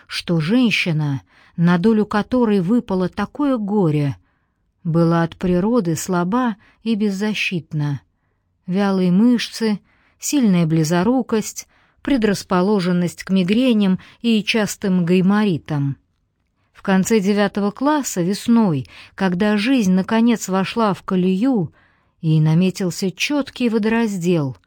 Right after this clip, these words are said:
«До нападения и после», мне пришло письмо от миссис Финнерман. Письмо было нацарапано корявым, прыгающим почерком,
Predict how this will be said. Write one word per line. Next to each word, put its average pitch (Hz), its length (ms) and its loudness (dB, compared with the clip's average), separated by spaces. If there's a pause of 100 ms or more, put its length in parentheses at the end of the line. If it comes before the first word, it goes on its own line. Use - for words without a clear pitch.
(500)
«До 175 300 0
нападения 156 760 -2
и - 20 -6
после», 202 640 -4 (720)
мне 208 360 4
пришло 233 460 0
письмо 214 720 0 (260)
от 165 260 -4
миссис 226 560 0
Финнерман. 139 800 -4 (1080)
Письмо 277 420 2
было 240 240 4
нацарапано 226 720 0
корявым, 220 720 -2 (380)
прыгающим 214 840 0
почерком, 160 840 -4